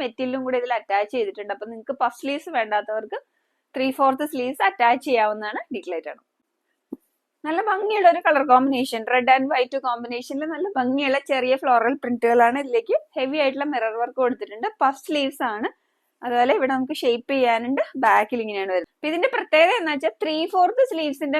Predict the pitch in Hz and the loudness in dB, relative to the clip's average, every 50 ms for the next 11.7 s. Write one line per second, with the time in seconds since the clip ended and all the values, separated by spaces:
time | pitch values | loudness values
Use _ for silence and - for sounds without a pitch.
0 | 339 311 269 269 - 247 254 262 254 277 294 269 262 - 285 254 247 262 277 262 | 0 0 -2 -2 -2 -2 -2 -2 0 0 0 0 -2 -2 -4 -4 0 0 0 0
1 | - - 202 196 202 208 - - - 233 196 175 175 170 214 226 247 240 - - | 0 0 0 0 0 -2 -4 -4 -4 -4 -2 -4 -6 -8 -8 -8 -8 -8 -8 -8
2 | - - 277 269 254 262 262 262 262 269 320 330 381 339 277 285 294 - 294 254 | -6 -4 -4 -4 -2 -2 -2 -2 -2 -2 -6 -8 -6 -6 -6 -6 -4 -2 -2 -2
3 | 233 233 240 233 233 233 240 294 453 831 - 320 220 233 294 - - 285 226 208 | -2 -4 -6 -10 -8 -6 -4 -2 0 0 0 -2 -2 -4 -6 -6 -6 -4 -2 0
4 | 196 190 190 196 208 196 165 151 160 - - 277 208 - _ _ _ _ _ _ | 2 2 2 2 0 -2 -4 -6 -6 -2 0 0 0 0 _ _ _ _ _ _
5 | _ - - 202 214 226 240 240 240 247 269 302 220 - - 214 214 220 220 247 | _ -12 -8 -4 -4 -2 -2 -2 -2 -2 -2 -4 -4 -4 -2 -2 0 0 2 2
6 | 233 220 196 185 185 190 226 440 440 - 277 262 220 226 247 285 320 302 330 311 | 0 0 -2 -4 -6 -6 -4 -6 -4 -4 -6 -4 -4 -2 0 2 2 4 4 2
7 | 254 247 254 254 247 277 302 285 233 214 233 247 269 285 320 320 302 262 240 226 | 0 -2 -2 -2 -2 -2 -2 -2 -4 -4 -4 -4 -2 -2 -2 0 0 0 0 2
8 | 233 233 233 240 - 247 233 247 349 539 508 381 247 226 233 262 269 262 233 226 | 0 0 -2 -2 -4 -6 -4 -4 -4 -6 -8 -8 -8 -6 -6 -4 -2 -2 -2 -2
9 | 226 226 247 247 269 269 277 - 233 226 226 269 294 247 240 254 330 381 - 370 | -4 -4 -6 -6 -6 -6 -6 -4 -4 -4 -4 -6 -8 -10 -8 -8 -8 -6 -4 -4
10 | 440 440 - 494 494 480 392 339 262 247 233 254 - 247 240 233 247 381 571 640 | -4 -2 0 -2 -2 -2 -2 -2 -2 -2 -4 -4 -4 -4 -4 -2 -2 -4 -6 -6
11 | - _ _ _ _ _ _ _ _ - 349 - - - | -10 _ _ _ _ _ _ _ _ -6 -6 -6 -6 -10